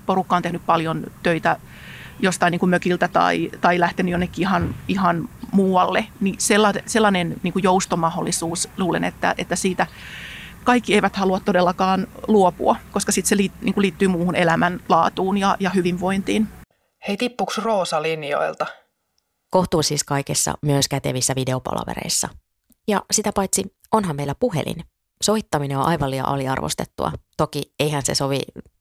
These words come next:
Speaker 3: kaikenlaisiin kokouksiin, varsinkin jos ihmisiä on paljon, mutta silloin kun on vain muutama osallistuja. Olen kiitollinen, että tuottajani kanssa meillä on yhteinen diili siitä, että soitellaan perinteisesti puhelimella.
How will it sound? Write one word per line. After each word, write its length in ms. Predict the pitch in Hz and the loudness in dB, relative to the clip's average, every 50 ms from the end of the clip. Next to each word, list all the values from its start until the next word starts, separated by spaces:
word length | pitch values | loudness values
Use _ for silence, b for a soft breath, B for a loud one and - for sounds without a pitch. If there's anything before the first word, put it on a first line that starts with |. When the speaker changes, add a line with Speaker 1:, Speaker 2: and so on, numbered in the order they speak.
| _ _ _ - | _ _ _ -2
Speaker 3:
kaikenlaisiin 580 | - 170 170 - 170 147 139 135 135 139 135 135 | 0 0 0 0 0 0 0 0 0 -2 -6 -6
kokouksiin, 500 | - - - - - - - - - - | -8 -6 -4 -4 -4 -4 -2 -4 -2 0
varsinkin 320 | - - - 175 - - | 0 -2 -2 -4 -4 -4
jos 120 | 196 - - | -2 -2 -2
ihmisiä 280 | 170 170 170 - 170 | -4 -2 -2 -2 -2
on 80 | 160 156 - | -4 0 0
paljon, 340 | 165 160 151 147 143 139 | 0 2 2 0 -2 -4
mutta 280 | 143 147 147 - - 160 B B B B B B B | -6 -10 -10 -6 -6 -8 B B B B B B B
silloin 280 | - - 208 190 170 170 | -4 -2 0 0 0 0
kun 140 | - 170 - - _ _ _ _ _ _ - | -2 -4 -4 -4 _ _ _ _ _ _ -2
on 120 | 185 170 | 0 0
vain 160 | 160 165 160 | 2 0 0
muutama 340 | 160 156 139 131 - 143 143 | 0 0 0 -2 -2 -4 -2
osallistuja. 600 | - - - - - - - - - - 202 185 - - _ _ _ _ _ _ B B B B B B B B _ | -2 -2 -2 -2 -4 -4 -6 -8 -8 -8 -8 -8 -8 -12 _ _ _ _ _ _ B B B B B B B B _
Olen 200 | 180 190 185 - | 2 2 2 2
kiitollinen, 480 | - 202 196 - 165 151 143 143 143 | 0 -2 2 2 2 2 2 -2 -4
että 220 | 139 - _ 151 143 - - | -6 -2 _ -4 -4 -4 -2
tuottajani 380 | - 160 151 - - 143 143 147 | 0 0 0 0 -2 -4 -4 -4
kanssa 260 | - 160 165 - - | -6 0 0 0 0
meillä 220 | 147 147 147 143 | 0 -2 -2 0
on 60 | 139 147 | 0 -2
yhteinen 360 | 143 - - 139 135 139 135 | -2 -2 -4 -4 -4 -2 -2
diili 240 | 139 139 135 139 135 | -2 -4 -4 -4 -6
siitä, 280 | - 147 139 - - | -4 -6 -4 -4 -6
että 160 | 156 - - | -6 -4 -2
soitellaan 480 | 143 147 139 135 131 135 135 135 139 139 | -2 0 0 0 -2 -4 -4 -4 -4 -2
perinteisesti 760 | - 139 135 135 131 - - 156 151 156 165 - - 196 - _ | -2 -4 -2 -4 -6 -6 -6 -6 -4 -4 -4 -4 -4 -6 -4 _
puhelimella. 600 | 151 127 131 127 135 139 147 - - - - | -4 -4 -4 -6 -6 -6 -8 -8 -8 -8 -10